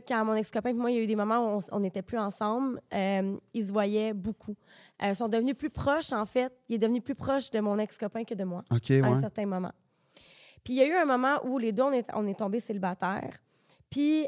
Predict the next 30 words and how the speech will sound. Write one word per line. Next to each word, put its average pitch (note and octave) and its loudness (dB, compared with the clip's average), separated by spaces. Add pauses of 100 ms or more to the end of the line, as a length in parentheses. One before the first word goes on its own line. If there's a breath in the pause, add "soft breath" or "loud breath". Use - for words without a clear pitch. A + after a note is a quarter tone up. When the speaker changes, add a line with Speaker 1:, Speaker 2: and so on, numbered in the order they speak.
Speaker 1:
euh, G3 2
qu'on A3 -2
passait A3 -2
beaucoup G3+ -10
de - -20
temps A#3 -2
ensemble A#3 -4
parce G#3 -4
qu'ils - -4
habitaient G3+ -4
à A#3 2
deux G#3+ 0
coins G3+ -4
de F#3+ -4
rue G#3 -6
de F#3+ -8
chez G3 -4
nous. F#3+ -6 (560)
Mais A3+ 2
à G#3 2
ce G#3 -2
moment-là, A3 4
il C4 4
continuait A#3 -2
de G3+ -2
voir G3+ 2
mon F#3+ 2
ex-copain. F#3 -4 (200)
Speaker 2:
Mhm. G#2 2 (760 loud breath)
Speaker 1:
Et, D4+ 2